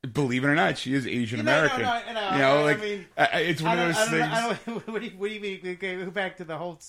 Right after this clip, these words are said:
Speaker 2: like, sucks as an actress.
Speaker 1: Well, some people, like, I've been reading,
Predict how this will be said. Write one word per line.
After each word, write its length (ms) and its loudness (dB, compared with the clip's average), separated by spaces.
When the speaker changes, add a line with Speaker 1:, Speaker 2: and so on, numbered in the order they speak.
Speaker 2:
like, 180 -12
sucks 340 -16
as 180 -16
an 180 -18
actress. 480 -12
Speaker 1:
Well, 140 10
some 300 2
people, 220 -2
like, 120 2
I've 140 6
been 120 -2
reading, 320 -2